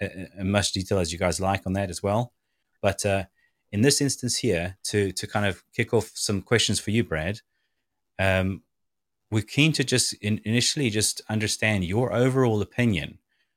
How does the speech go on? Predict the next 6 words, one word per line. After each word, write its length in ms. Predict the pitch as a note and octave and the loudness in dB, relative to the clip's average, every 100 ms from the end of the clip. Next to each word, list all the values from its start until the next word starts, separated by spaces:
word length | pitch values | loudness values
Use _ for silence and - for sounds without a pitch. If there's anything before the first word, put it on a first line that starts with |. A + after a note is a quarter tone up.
| _ _ - | _ _ 2
of 400 | G#2 G#2+ F#2 - _ _ _ _ _ _ _ _ _ _ _ _ - | 6 6 4 -4 _ _ _ _ _ _ _ _ _ _ _ _ -6
gen-, 440 | F#2+ A2 A#2 G#2 | 0 4 2 0
your 280 | G2+ G#2+ F#2+ | -2 0 2
overall 280 | A#2 A2+ G2 | 0 2 -2
general 400 | - G#2+ A#2+ A2 | 0 2 2 2
opinion 560 | G#2 G2 E2 D#2 F2+ | 0 -2 -2 -4 -8